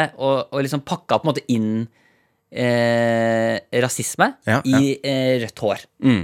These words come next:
Speaker 1: Brukte det på en måte, hvordan ville det vært, liksom? Og lagde jo da Anne Fransens dagbok, som handlet om denne jenta med rødt hår, som på en måte måtte flykte fra Norge til Sverige fordi hun hadde rødt hår og familien ble for-, et-,
Speaker 2: Ja.
Speaker 1: forfulgt sånn. Og det ga jo meg bare masse leverage til å kunne tulle med meg selv. Så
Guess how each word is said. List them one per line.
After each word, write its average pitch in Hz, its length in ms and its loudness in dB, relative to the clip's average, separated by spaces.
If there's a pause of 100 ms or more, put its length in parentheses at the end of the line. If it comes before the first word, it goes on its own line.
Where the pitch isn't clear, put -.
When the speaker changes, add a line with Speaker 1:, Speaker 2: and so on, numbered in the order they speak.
Speaker 1:
Brukte 160 240 -2
det 127 80 0
på - 20 -6
en 139 60 -2
måte, 123 240 -4
hvordan 143 240 4
ville 143 160 0
det 110 220 2
vært, 90 180 -8
liksom? 127 160 -6
Og 143 80 4
lagde 120 160 2
jo 117 80 2
da 110 80 4 (520)
Anne 117 280 2
Fransens 110 640 -2
dagbok, 123 460 4
som 131 100 -2
handlet 113 240 -2
om 113 140 0
denne 107 180 -2
jenta 110 400 -2
med 107 80 0
rødt 139 260 -2
hår, 131 240 6
som 123 200 -6
på 127 100 -8
en 113 60 -10
måte 107 100 -10
måtte 110 140 -10
flykte 135 420 -6
fra 117 180 2
Norge 104 220 0
til 113 140 -4
Sverige 101 300 0
fordi 110 180 -2
hun 113 100 -2
hadde 107 160 -2
rødt 104 180 -8
hår 104 100 -2
og - 60 -8
familien 101 300 -2
ble 107 80 -6
for-, - 80 -8
et-, - 180 -10
Speaker 2:
Ja. 110 180 0
Speaker 1:
forfulgt 107 280 -2
sånn. 113 80 -2 (1000)
Og 147 80 2
det 175 160 4
ga 131 140 6
jo 139 80 2
meg 131 160 4
bare 135 160 2
masse 147 180 -2
leverage 120 480 0
til 117 140 -4
å 110 40 -2
kunne 127 140 -4
tulle 120 300 -2
med 104 100 -2
meg 127 80 2
selv. 196 300 2 (260)
Så 160 220 2